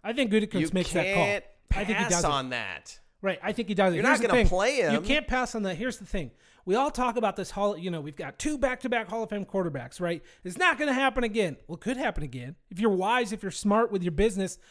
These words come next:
Speaker 1: you take care of business, you could have another good quarterback, and not necessarily Hall of Fame. Let's not go that far.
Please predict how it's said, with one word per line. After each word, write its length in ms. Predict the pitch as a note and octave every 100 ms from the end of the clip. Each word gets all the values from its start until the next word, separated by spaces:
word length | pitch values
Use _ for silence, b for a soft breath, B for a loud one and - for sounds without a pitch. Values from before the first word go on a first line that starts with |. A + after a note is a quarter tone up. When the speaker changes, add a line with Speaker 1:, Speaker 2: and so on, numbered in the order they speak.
| b
Speaker 1:
you 80 | F3+
take 240 | - B3
care 140 | A#3+ A3
of 80 | E3+
business, 360 | A3+ F#3 -
you 80 | G#3
could 440 | - D4+ C4 F#3+ C#3 B B
have 240 | A#3+ B3+
another 240 | A3+ A#3+ A3+
good 240 | F#3+ A#3
quarterback, 420 | A3+ A3 F#3 F3
and 60 | G3+
not 140 | D#4
necessarily 540 | F#4 D#4 - A#3+ A3 D#3+
Hall 180 | E3+ E3+
of 60 |
Fame. 300 | - E3 G#3+ - b b
Let's 140 | G#3+
not 160 | C4 -
go 140 | F#3+
that 240 | F3 E3+ -
far. 280 | D#3 G3+